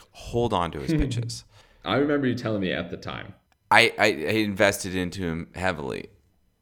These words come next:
Speaker 1: and, um, I believed all the hype, 'cause he was, it was actually, it was pre-twenty sixteen, he was getting a lot of hype for d-, mowing through minors, looking, having all the stuff. Guy just didn't have the confidence most of that year. Whenever you saw him,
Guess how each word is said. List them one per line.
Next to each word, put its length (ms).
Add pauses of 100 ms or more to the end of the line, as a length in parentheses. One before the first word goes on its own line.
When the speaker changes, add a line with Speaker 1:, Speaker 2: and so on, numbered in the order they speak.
Speaker 1:
and, 640
um, 400
I 120
believed 320
all 180
the 80
hype, 260
'cause 200
he 160
was, 180
it 80
was 100
actually, 340 (260)
it 100
was 260 (200)
pre-twenty 1300
sixteen, 760 (100)
he 260
was 180
getting 220
a 60
lot 160
of 60
hype 240 (140)
for 200
d-, 140 (120)
mowing 400
through 560
minors, 720
looking, 400
having 300
all 180
the 100
stuff. 420 (340)
Guy 120
just 200
didn't 180
have 160
the 80
confidence 680 (120)
most 300
of 60
that 220
year. 220
Whenever 280
you 100
saw 280
him, 220